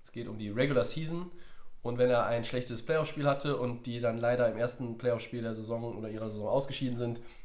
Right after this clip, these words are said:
tut das nichts zur Sache. Es gab andere Kandidaten, das M-V-P-Race war bis, sagen wir mal, irgendwo Ende Oktober, Anfang November sehr, sehr offen, ausgeglichen, aber dann so, äh, Richtung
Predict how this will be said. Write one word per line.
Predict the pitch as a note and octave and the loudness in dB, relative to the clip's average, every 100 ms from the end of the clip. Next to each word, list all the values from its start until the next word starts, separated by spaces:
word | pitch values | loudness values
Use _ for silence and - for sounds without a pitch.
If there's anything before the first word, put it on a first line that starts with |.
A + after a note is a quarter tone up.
| - - | -14 -6
tut | C#3+ | 0
das | - B2+ | 2 2
nichts | B2+ - | -2 -2
zur | G#2+ | 4
Sache. | C#3+ E3 D#3+ D#3+ - - - | 6 8 6 4 -8 -12 -8
Es | - - | -4 4
gab | C#3 C#3 | 4 6
andere | E3+ G#3+ G3 | 4 4 4
Kandidaten, | F#3 F#3 F3 E3+ E3+ | 4 4 8 8 8
das | D#3 | 0
M-V-P-Race | D#3 D3 D3 G3 F#3 F3 F3 - - - | 2 0 0 -2 2 4 2 -2 -8 -8
war | B2 D3 F3 A3+ B3+ - - - | 4 10 12 12 8 0 -12 -2
bis, | F3 F3+ - - | 2 2 2 4
sagen | F#3 F3+ | 6 8
wir | E3+ | 8
mal, | E3 E3 | 8 8
irgendwo | F3+ G3 F3+ E3+ E3+ E3 - - - - - | 4 4 0 2 4 2 0 -8 -10 -12 -2
Ende | E3+ G#3 F#3 | 2 6 4
Oktober, | E3+ - G3+ G#3+ G3+ - | 4 -2 2 8 8 8
Anfang | G3 G3 E3+ | 4 2 4
November | D#3 C3 D3+ G3 F#3+ F3+ D3+ - | 4 4 4 4 6 6 6 4
sehr, | A#2+ E3+ D#3+ | 4 6 6
sehr | D3 D3 | 6 4
offen, | - G3 - B3+ D#4+ - | 4 2 2 -2 -2 2
ausgeglichen, | D3+ A3 - A3 A3+ A3+ B3 C#4 - | 4 4 0 -2 -2 -2 -2 -2 0
aber | E3 E3 | 6 6
dann | C#3+ E3 F#3 A#3+ G#3 | 6 4 4 2 2
so, | G#3 G#3+ G#3+ - | 8 10 8 4
äh, | F3+ | 2
Richtung | E3+ F3 F3+ F#3 F3 D#3 | 2 0 0 0 0 -2